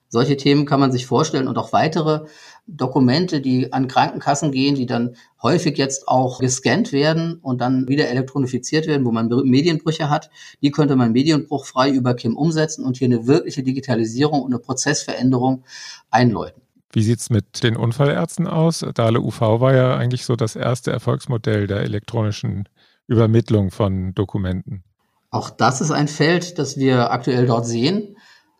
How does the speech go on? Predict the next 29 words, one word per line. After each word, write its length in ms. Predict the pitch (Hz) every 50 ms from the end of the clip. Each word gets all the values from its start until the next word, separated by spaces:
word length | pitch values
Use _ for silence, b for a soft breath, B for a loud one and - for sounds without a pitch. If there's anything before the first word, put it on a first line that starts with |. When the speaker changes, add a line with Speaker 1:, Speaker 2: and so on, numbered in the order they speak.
| b _ _
Speaker 1:
Wie 140 | - 120 123
gesagt, 380 | 127 123 127 131 127 135 139 139
ist 120 | 127 -
das 100 | 135 127
noch 160 | - 117 104 123
nicht 360 | 123 123 151 180 165 - -
in 100 | 120 117
den 200 | 113 107 110 107
Regelungen 640 | 107 110 117 143 151 156 143 139 135 139 139 135 -
oder 440 | - 107 104 101 95 95 95 - -
Spezifikationen 880 | - - - - 127 - 131 123 131 127 123 117 - - 131 139 143
der 120 | 131 117 110
Gematik 440 | 113 110 104 95 110 139 - 139 127
oder 140 | 120 113
des 180 | 107 110 - -
B 80 | 110 110
M 140 | 110 113
G 100 | 107 101
vorgesehen, 640 | 98 - - 120 147 156 156 147 143 139 143 147 147 135
aber 180 | 123 113 117
es 140 | 117 117 -
wird 120 | 120 113
sicherlich 480 | 123 143 139 180 151 139 139 135 - -
auch, 260 | 113 131 156 143 -
wenn 120 | 135 123 -
alle 200 | - 131 139 -
Ärzte 380 | - 113 147 160 - - 156
mal 280 | 135 123 120 127 123 -
an 300 | 123 117 120 117 117